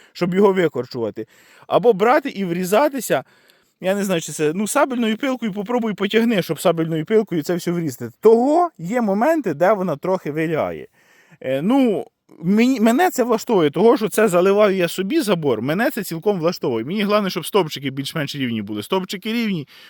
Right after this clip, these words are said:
ось я повиставляв, маю заливати. Стовпчики більш-менш рівні. То, що тут там плюс-мінус пару сантиметрів буде цей, е, фундамент гуляти, е, ну, на міцність, чесно, це ніяк не впливає. І це не хата, що тут стіни будуть криві. Забор,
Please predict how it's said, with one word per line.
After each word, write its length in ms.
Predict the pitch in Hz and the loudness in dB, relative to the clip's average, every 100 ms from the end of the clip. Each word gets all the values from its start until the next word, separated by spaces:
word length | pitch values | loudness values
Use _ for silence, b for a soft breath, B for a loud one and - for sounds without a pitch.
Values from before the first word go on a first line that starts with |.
| B | B
ось 140 | 160 | -4
я 60 | 175 | -2
повиставляв, 540 | 156 151 156 185 190 | 0 -2 0 2 2
маю 180 | 175 147 | 2 0
заливати. 540 | 135 151 156 117 107 - B B B | 0 0 2 2 0 -6 B B B
Стовпчики 460 | - 247 240 208 | 0 0 0 -6
більш-менш 460 | 175 175 - 196 - | -6 -6 -4 -4 -2
рівні. 320 | 180 151 113 B B B B | -2 -2 -4 B B B B
То, 180 | 220 311 | 4 4
що 140 | - | 4
тут 220 | 247 294 - | 2 0 2
там 180 | 233 | 2
плюс-мінус 680 | 226 233 269 262 247 240 185 | 2 2 2 4 4 4 2
пару 280 | - 214 254 | 2 2 2
сантиметрів 600 | - 196 220 214 190 175 | 0 -2 -2 -2 -4 -6
буде 300 | 160 170 202 | -4 0 0
цей, 300 | 208 170 139 | 0 -2 2
е, 160 | 139 143 | 2 2
фундамент 560 | 175 180 240 294 185 | -2 0 2 2 -2
гуляти, 580 | 139 160 160 113 113 82 b b b b b | -4 0 4 4 2 -8 b b b b b
е, 200 | 139 156 | 4 6
ну, 220 | 254 262 | 6 6
на 180 | 196 226 | 6 4
міцність, 680 | 294 349 330 196 147 - - | 4 0 -2 -2 -4 -4 2
чесно, 360 | 233 302 208 | 2 2 -4
це 140 | 165 160 | -6 -4
ніяк 400 | 202 196 147 147 | 0 2 2 -2
не 100 | 143 | -8
впливає. 480 | 147 151 135 117 | -4 -2 2 0
І 140 | 120 151 | -2 -6
це 180 | - 277 | 0 0
не 120 | 269 | 2
хата, 340 | 269 214 143 | 2 2 0
що 120 | 147 | -8
тут 180 | 156 165 | -12 -12
стіни 400 | - - 190 160 | -12 -8 -6 -6
будуть 280 | 143 143 131 | -8 -10 -14
криві. 440 | - 165 127 90 - b b - | -10 -10 -8 -12 -16 b b -8
Забор, 640 | 143 175 226 359 359 - | -2 0 0 0 0 -2